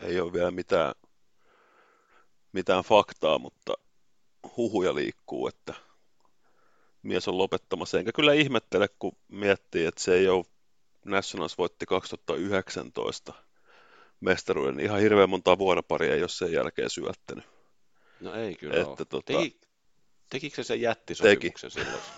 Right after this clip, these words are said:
Speaker 2: Sen, sen
Speaker 1: Teki.
Speaker 2: World Seriesin
Speaker 1: Juu,
Speaker 2: jälkeen?
Speaker 1: kyllä.
Speaker 2: Joo.
Speaker 1: Et menee vähän tähän Anthony Rendon kastiin.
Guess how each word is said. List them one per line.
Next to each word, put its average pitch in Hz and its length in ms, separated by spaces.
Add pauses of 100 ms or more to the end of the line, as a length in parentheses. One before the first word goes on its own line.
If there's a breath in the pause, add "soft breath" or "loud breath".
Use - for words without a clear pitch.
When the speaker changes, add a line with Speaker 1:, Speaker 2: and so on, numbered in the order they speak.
Speaker 2:
Sen, 87 400
sen 98 220
Speaker 1:
Teki. 98 320
Speaker 2:
World 110 160
Seriesin 87 380
Speaker 1:
Juu, 107 160
Speaker 2:
jälkeen? 90 240 (120)
Speaker 1:
kyllä. - 260 (100)
Speaker 2:
Joo. 82 240 (1400 loud breath)
Speaker 1:
Et 92 180
menee 107 280
vähän 120 180
tähän 113 300
Anthony 95 320
Rendon 85 400
kastiin. - 480